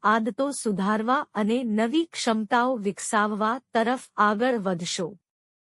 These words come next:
તમે સમાજમાં તમારી ભૂમિકાને ઓળખશો અને બીજાના જીવનમાં સકારાત્મક પરિવર્તન લાવવા માટે પ્રેરિત થશો. મિત્રો, તમને આ માહિતી કેવી લાગી તે કોમેન્ટ કરીને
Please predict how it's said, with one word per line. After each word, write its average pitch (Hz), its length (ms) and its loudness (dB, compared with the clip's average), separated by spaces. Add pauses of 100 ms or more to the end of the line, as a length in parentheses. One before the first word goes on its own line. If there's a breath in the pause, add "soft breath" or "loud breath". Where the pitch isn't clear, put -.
(580)
તમે 359 320 2
સમાજમાં 320 880 0
તમારી 254 480 2
ભૂમિકાને 240 760 0 (140)
ઓળખશો 240 600 2 (140)
અને 233 200 2 (120)
બીજાના 240 580 0 (120)
જીવનમાં 240 640 -2
સકારાત્મક 240 1040 -2
પરિવર્તન 247 680 0 (180)
લાવવા 214 480 2
માટે 214 380 0 (240)
પ્રેરિત 247 400 4 (100)
થશો. 226 360 0 (200)
મિત્રો, 240 440 0 (180)
તમને 247 380 2 (160)
આ 247 220 4
માહિતી 262 680 0
કેવી 262 360 2
લાગી 226 420 0
તે 254 180 0 (160)
કોમેન્ટ 247 540 -2
કરીને 247 420 0